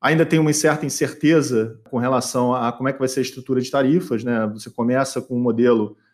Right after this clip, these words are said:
onde você tem gratuidade, depois você já começa a ter uma tarifação no movimento do Pix, então acho que tá todo mundo meio que aguardando pra ver como é que isso vai funcionar, como é que as instituições financeiras vão trabalhar,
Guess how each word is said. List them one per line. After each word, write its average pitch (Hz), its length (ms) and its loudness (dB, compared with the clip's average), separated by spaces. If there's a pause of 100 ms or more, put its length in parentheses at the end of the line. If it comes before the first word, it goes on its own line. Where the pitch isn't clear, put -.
(200)
onde 117 220 -2
você 123 220 -2
tem 117 520 0
gratuidade, 127 640 2
depois 120 320 -2
você 127 80 -10
já 123 80 -4
começa 123 420 -2
a - 20 -8
ter 117 380 0 (260)
uma 117 140 -2
tarifação 117 560 -2
no 117 140 0
movimento 117 300 -2
do 120 80 -4
Pix, 156 300 -2
então 123 140 -2
acho 123 120 -2
que - 60 -18
tá 135 60 2
todo 139 220 -4
mundo 139 160 -2
meio 135 160 0
que 117 400 -2 (320)
aguardando 123 560 2
pra 123 100 0
ver 120 140 2
como 123 140 -2
é 120 40 2
que 120 120 -6
isso - 160 -6
vai 117 100 0
funcionar, 131 480 -4
como 127 140 -2
é 131 40 -2
que 127 60 -8
as 120 80 -8
instituições 123 400 -8
financeiras 117 500 -2
vão 127 280 0
trabalhar, 113 580 0